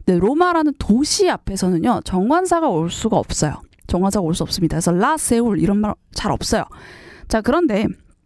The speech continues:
여기선 넬라 로마라고 했네요. 자, 여러분들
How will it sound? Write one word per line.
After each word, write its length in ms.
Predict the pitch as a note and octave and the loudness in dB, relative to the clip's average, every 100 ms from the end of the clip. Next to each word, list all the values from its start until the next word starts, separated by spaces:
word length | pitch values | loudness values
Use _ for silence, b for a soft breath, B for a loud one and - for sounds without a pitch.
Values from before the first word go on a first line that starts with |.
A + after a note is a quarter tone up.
| _ _ _ - | _ _ _ -4
여기선 420 | G#3 C#4+ F4 A#3+ | 0 2 2 2
넬라 460 | F3+ A3 C#4+ D#4 D4+ | 0 0 2 2 2
로마라고 600 | G3+ G#3+ A#3 A3 F3+ F3 | 0 0 0 0 0 0
했네요. 360 | E3 E3+ E3+ - B B B B B - | 2 0 0 -4 B B B B B 0
자, 120 | F#3 | 2
여러분들 560 | G3 F#4 D#4+ C#4+ A3 | 2 2 2 2 0